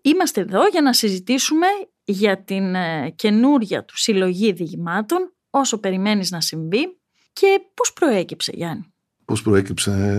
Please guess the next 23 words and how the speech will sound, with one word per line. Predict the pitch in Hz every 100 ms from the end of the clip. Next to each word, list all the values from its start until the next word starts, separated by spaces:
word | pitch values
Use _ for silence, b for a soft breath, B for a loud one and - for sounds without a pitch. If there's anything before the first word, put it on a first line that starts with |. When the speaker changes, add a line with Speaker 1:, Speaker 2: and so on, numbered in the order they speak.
| 107 -
Speaker 2:
ε, |
ε, | 110 110 110 113
κατευθείαν | 110 107 175 139
στα | 131
βαθιά | 120 110 131 107
μπήκαμε. | 98 92 233
Speaker 1:
<laughs> |
Ε, | 247
ναι. | 220
Speaker 2:
Ε, |
ε, | 123 117 - _ 226 - -
δεν | 170
ξέρω | - 131 101
πώς | 110
προ-, | 117 98 -
πώς | 175 -
προκύπτει | 117 120 95
κάθε | 95 92
βιβλίο. | 92 90 104 151
Προκύπτει | 156 - 165 165 151
από | -
την, | 131 127
ε, | 120 117 113 113 113 117 110